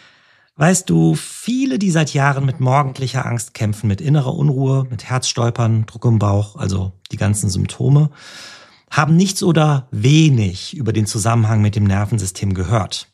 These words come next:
Oder selbst wenn. Die meisten haben noch nie wirklich verstanden, was in ihrem Nervensystem gerade passiert. Und vor allem, was hilft. Es ist ein bisschen wie wenn du versuchst, mit einem Schraubenzieher einen Nagel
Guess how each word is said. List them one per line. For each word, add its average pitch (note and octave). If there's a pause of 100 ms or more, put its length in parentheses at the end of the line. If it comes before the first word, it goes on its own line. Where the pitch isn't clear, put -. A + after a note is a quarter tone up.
Oder D#3
selbst D3
wenn. D3+ (500)
Die A#2
meisten G#3 (100)
haben B2
noch A2+
nie D3
wirklich A#2
verstanden, B2+
was A#2
in C3+
ihrem A#2
Nervensystem A#2+
gerade A2
passiert. - (520)
Und G3
vor F3+
allem, D3+
was C#3
hilft. - (960)
Es C3
ist A3+
ein D3
bisschen F#3
wie C#3+
wenn D#3
du D3
versuchst, D3
mit C3+
einem B2
Schraubenzieher E3
einen B2
Nagel A#2+